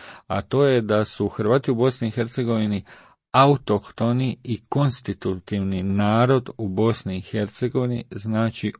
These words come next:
oni su onaj čimbenički narod koji, ovoga, tvori Bosnu i Hercegovinu, slično kao i Hrvati u Republici Hrvatskoj.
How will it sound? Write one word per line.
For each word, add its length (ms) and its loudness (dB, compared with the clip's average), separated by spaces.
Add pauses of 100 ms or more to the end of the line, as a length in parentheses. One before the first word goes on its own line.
(120)
oni 480 0 (100)
su 380 -6
onaj 440 -2 (140)
čimbenički 840 -2
narod 580 0
koji, 340 2 (580)
ovoga, 920 2 (300)
tvori 540 2 (340)
Bosnu 480 2
i 60 0
Hercegovinu, 840 -10 (160)
slično 560 0
kao 340 2
i 40 -2
Hrvati 580 -4
u 60 -2
Republici 600 -8
Hrvatskoj. 580 -14